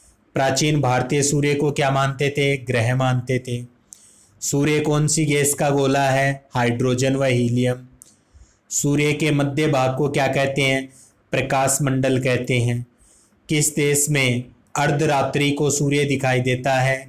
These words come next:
नॉर्वे में। सूर्य से ग्रह की दूरी को क्या कहते हैं? उपसौर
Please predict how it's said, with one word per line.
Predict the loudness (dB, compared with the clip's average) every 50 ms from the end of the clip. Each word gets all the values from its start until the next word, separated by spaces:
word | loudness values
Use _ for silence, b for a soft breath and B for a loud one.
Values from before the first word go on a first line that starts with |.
| -10 -6
नॉर्वे | -4 -2 -2 -2 -2 -2 -2 -2 -2
में। | 0 -2 -4 -6 -8 -16 b b b b b b b b b b b _
सूर्य | -6 -4 -2 0 0 2 2 0
से | 0 0 0 0
ग्रह | 0 0 0 2 2 0
की | 0 0 0 0
दूरी | 0 0 0 2 0 0
को | 0 0 -2 -2
क्या | 0 0 -2 0
कहते | 0 0 -2 -2 0 0 0
हैं? | 0 0 0 -2 B B B B B B _ _ -6
उपसौर | -4 -4 -2 -2 0 0 2 2 2 2